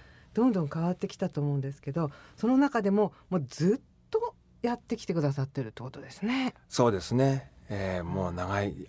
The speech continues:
Speaker 2: あの、ヤクルト、今ですと世の中が女性進出というのがね、すごくもう、まあ、い-、あの、やっ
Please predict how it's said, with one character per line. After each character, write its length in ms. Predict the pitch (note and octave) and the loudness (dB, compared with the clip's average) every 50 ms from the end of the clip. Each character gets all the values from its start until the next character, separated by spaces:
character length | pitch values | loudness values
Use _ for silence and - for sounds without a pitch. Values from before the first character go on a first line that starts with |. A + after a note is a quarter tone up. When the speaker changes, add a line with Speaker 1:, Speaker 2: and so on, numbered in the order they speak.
| - | -12
Speaker 2:
あ 80 | - F#2+ | -12 -8
の、 80 | F#2 | -6
ヤ 140 | F#2 F#2 F#2 | -4 -4 -4
ク 100 | - A#2 | -4 -4
ル 160 | A2 A2+ A2 | -4 -4 -4
ト、 140 | - - - - - - - | -6 -8 -14 -16 -20 -8 -4
今 220 | - E3 F3+ F3 D3 | 0 2 4 4 4
で 100 | C#3 A#2+ | 4 2
す 140 | - - | 0 -2
と 400 | - A#2 G#2+ G2+ G2+ G2 F#2+ F#2 - - - - | -2 0 2 2 2 0 -2 -4 -6 -12 -10 -2
世 120 | - A#2+ | 2 4
の 100 | B2 C3+ | 4 6
中 300 | C3 B2 G#2+ F#2+ F#2 E2+ | 6 4 4 2 0 -2
が 220 | E2+ F#2+ G#2+ C3 C#3+ - - - - - | -2 -2 -2 -4 -6 -12 -20 -20 -20 -8
女 160 | - - A2 G#2 | -4 -2 -2 -2
性 540 | - A2+ G#2 G2+ G2+ G2+ G2 G2 G2 F#2 | 0 0 2 2 2 2 2 2 0 0
進 240 | - - - G#2 G2 | -2 -2 0 0 0
出 300 | F#2 - - - - G2 | -2 -2 -6 -6 -6 -8
と 140 | - - G2 | -6 -4 -4
い 40 | G2 | -4
う 40 | F#2 | -4
の 120 | F2+ E2+ | -4 -6
が 80 | F2+ A2 | -6 -4
ね、 220 | C3+ C#3+ C3+ - - - - - - - - - - - | -4 -4 -4 -6 -10 -20 -20 -20 -20 -20 -20 -20 -20 -18
す 140 | - - A#2 | -8 -2 0
ご 120 | A2+ G#2+ | 0 0
く 160 | G#2+ - G2+ | 0 0 -2
も 400 | F#2 F#2+ F#2+ F#2+ F#2 F2+ E2+ E2 | 0 0 2 2 2 0 -2 -4
う、 160 | E2 E2 E2 - - - - - - - - - - - - - - - | -6 -6 -8 -10 -14 -20 -20 -20 -20 -20 -20 -20 -20 -20 -20 -16 -6 0
ま 180 | A2 G#2+ F#2+ | 2 2 2
あ、 60 | F2+ | 0
い-、 180 | F2 F2+ G2+ - - - - | -2 -6 -8 -10 -10 -12 -10
あ 80 | - | -4
の、 60 | G2+ G2+ | 0 0
や 100 | G2+ | 0
っ 60 | - | 0